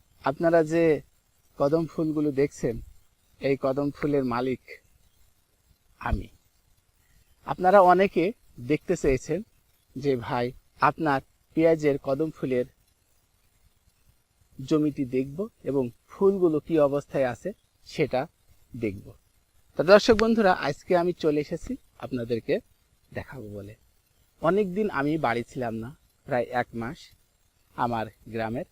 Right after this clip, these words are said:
বাইরে ছিলাম, যার কারণে আমি এই পেঁয়াজের ফুলগুলো আপনাদেরকে দেখাতে পারিনি। তা আজকে সময় পেয়েছি, আজকে আপনাদের এই পেঁয়াজের কদম ফুলের জমিটি একটু ঘুরিয়ে ঘুরে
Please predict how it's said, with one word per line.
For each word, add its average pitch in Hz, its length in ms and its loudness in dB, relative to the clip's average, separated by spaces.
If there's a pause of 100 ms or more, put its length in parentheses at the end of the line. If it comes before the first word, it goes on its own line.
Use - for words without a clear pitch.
(140)
বাইরে 123 300 0
ছিলাম, 110 320 -16 (840)
যার 151 220 4
কারণে 151 360 2
আমি 143 280 0
এই 135 200 -2 (380)
পেঁয়াজের 135 400 0
ফুলগুলো 139 540 -2
আপনাদেরকে 123 520 -8 (180)
দেখাতে 113 380 -10
পারিনি। 98 360 -12 (960)
তা 156 100 6
আজকে 160 260 0
সময় 170 340 -4
পেয়েছি, 175 420 -4 (500)
আজকে 131 340 -2
আপনাদের 139 440 0
এই 127 200 -2 (840)
পেঁয়াজের 127 360 0
কদম 131 280 -4
ফুলের 123 300 -4
জমিটি 120 360 -6
একটু 117 140 -8
ঘুরিয়ে 123 400 -4
ঘুরে 131 260 -6